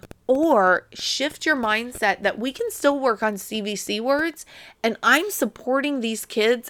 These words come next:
at different levels and in different ways, and we're all working on the same thing. Now, I don't think it'd be fair to my girl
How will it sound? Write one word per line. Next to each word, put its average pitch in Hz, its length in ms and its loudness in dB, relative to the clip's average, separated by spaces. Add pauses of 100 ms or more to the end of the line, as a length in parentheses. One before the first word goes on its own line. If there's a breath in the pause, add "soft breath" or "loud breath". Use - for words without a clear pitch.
at 196 320 -2
different 226 360 0
levels 208 420 4
and 208 180 -6
in 190 120 -6
different 202 320 -4
ways, 185 760 -2 (380 loud breath)
and 220 120 2
we're 220 120 0
all 214 240 8
working 196 320 2
on 185 100 0
the 180 80 -4
same 175 220 -4
thing. 165 220 -8 (380 loud breath)
Now, 226 240 0
I 202 160 4
don't 254 220 2
think 294 140 -2
it'd 294 100 0
be 320 80 2
fair 330 320 0
to 240 140 -6
my 220 180 0
girl 214 540 2